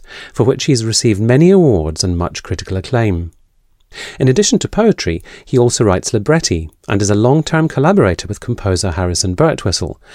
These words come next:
with whom he wrote the operas Gawain and The Minotaur. He's also written crime fiction and for television. Reviewing his previous collection, Night, in The Independent, Fiona Sampson said, "Truly significant poets write like no one else,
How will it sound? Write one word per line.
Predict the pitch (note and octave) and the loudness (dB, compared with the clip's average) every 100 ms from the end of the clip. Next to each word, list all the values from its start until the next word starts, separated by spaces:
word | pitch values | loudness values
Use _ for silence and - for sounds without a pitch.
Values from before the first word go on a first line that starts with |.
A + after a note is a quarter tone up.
| - - | -16 -4
with | A#2+ | -2
whom | - E3 | 2 4
he | G#3 | 6
wrote | F3+ A#2 | 4 4
the | G2 | 2
operas | F#2 - G2 - | 0 0 -4 -2
Gawain | F#2 G2+ A#2 F2 E2+ - - | 0 2 2 0 -2 -8 -10
and | A#2 | -2
The | B2 | 0
Minotaur. | C3 E3 C3+ - F#2 D2+ D2+ _ _ _ _ _ - - - | 2 4 2 0 -4 -4 -8 _ _ _ _ _ -18 -10 -2
He's | A#2+ | 2
also | F#3+ A#3+ B2 | 2 2 0
written | F2+ F#2+ | 0 -2
crime | E2+ D#3+ E3 | -4 0 2
fiction | C#3+ E2+ - F#2+ F#2 | 2 -2 -6 -6 -4
and | B2 G2+ | -2 -2
for | - | -4
television. | - A#2 F2 F2 E2 E2 - _ _ _ _ _ _ _ | -2 0 0 0 -2 -6 -10 _ _ _ _ _ _ _
Reviewing | B2 A#2+ E3+ | 0 4 4
his | C#3+ - | 4 0
previous | - F#3+ G3+ - | 2 2 2 0
collection, | G2+ F2 - G2 F2 | 0 -2 -4 -8 -8
Night, | G2+ A2 C3 F2 - - - - - | -4 0 2 0 -4 -14 -20 -14 -4
in | A2 | 0
The | A2 | 2
Independent, | F#2+ - C#3+ D3+ F#2 F2+ - - - - | 0 0 2 2 0 -8 -14 -20 -20 -10
Fiona | - D3 G3 | 0 2 2
Sampson | - G3+ - - E2+ | 2 0 0 -4 -4
said, | - E2 F2 - _ _ _ _ | -4 -4 -6 -10 _ _ _ _
"Truly | - C3+ E3 | -4 2 2
significant | - G3+ C#3 - C#3 B2+ | 2 2 0 0 -2 -4
poets | - E2+ E2+ - | -4 -4 -4 -8
write | F#2+ F#2 G2 - | -2 0 -2 -4
like | G#2 G#2 | -6 -4
no | F#2 F2 | -2 0
one | F2 F2+ | 0 0
else, | F2 D2+ - - | 0 -4 -10 -14